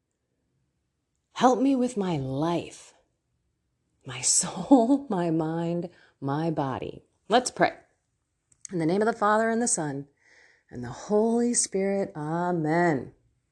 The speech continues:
Oh, Heavenly Father, we call to you because you loved us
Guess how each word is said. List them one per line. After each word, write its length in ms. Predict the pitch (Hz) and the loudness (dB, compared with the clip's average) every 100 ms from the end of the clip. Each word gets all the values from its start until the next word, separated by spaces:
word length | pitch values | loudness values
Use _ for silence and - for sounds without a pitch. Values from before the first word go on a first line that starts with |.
| _ _ _ _ _ _ _ _ _ _ _ _ _ _ _ _ - | _ _ _ _ _ _ _ _ _ _ _ _ _ _ _ _ 4
Oh, 340 | 254 254 226 | 6 8 4
Heavenly 420 | 196 202 196 190 | 2 2 0 0
Father, 640 | 175 - 180 185 175 160 139 - - | -2 -2 0 0 0 0 -2 -6 -6
we 140 | 202 196 | -2 -2
call 640 | - - - 214 240 247 | -4 -6 -4 -2 0 -2
to 140 | 233 240 | -2 -2
you 400 | 190 170 151 147 | 2 4 4 2
because 460 | 160 165 160 147 | 0 0 -2 0
you 520 | 170 240 240 240 247 - _ _ | 2 2 4 2 -2 -8 _ _
loved 400 | 143 165 175 - | -4 -2 -2 -2
us 460 | 165 151 - - | -4 -4 -6 -6